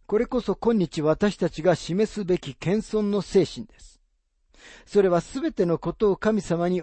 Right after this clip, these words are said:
お任せするという態度です。私たちはプライドのせいで、時には喋りすぎてしまいます。クリスチャンでさえも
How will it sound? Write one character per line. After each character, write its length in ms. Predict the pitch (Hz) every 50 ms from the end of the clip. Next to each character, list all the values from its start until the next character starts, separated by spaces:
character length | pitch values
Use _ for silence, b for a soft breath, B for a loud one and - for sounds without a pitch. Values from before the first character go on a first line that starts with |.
| - _
お 120 | - 165
任 400 | 175 202 233 233 - - 220 202
せ 140 | - 202 196
す 160 | - - 143
る 160 | 127 123 - b b b b b -
と 120 | - 208
い 100 | 220 202
う 120 | 190 180
態 200 | - - 175 156
度 80 | - -
で 120 | - - -
す。 280 | - - - - - _ _ _ _ _ _ _ _ _ _ _ _ _ _ _ _ _ _ _ _ _ _ _ _ _ _ _ _ b b b b b b b b -
私 280 | 190 185 - 185 175
た 80 | - 175
ち 100 | - -
は 120 | 175 170
プ 160 | - - - 175
ラ 120 | 220 247
イ 60 | 262
ド 100 | 214 240
の 140 | 226 220 196
せ 260 | 170 - - 208 185
い 40 | 156
で、 320 | 123 131 131 123 117 113 b b b b -
時 260 | - 175 160 - 226
に 100 | 202 196
は 300 | 175 156 160 185 208 202 b b
喋 400 | - - - 147 147 156 160 233
り 100 | 247 240
す 140 | 202 - -
ぎ 120 | 190 185 185
て 140 | - 220
し 140 | 202 - -
ま 100 | 139 127
い 40 | 107
ま 120 | 101 -
す。 220 | 98 - - - - _ _ _ _ _ _ _ _ _ _ _ _ _ _ _ _ _ _ _ _ B B B B B B B
ク 100 | - 214
リ 100 | 233 247
ス 60 | -
チ 100 | - 247
ャ 40 | 226
ン 40 | 208
で 100 | 180 175
さ 180 | - - 190
え 60 | 165 147
も 300 | 135 123 113 107 107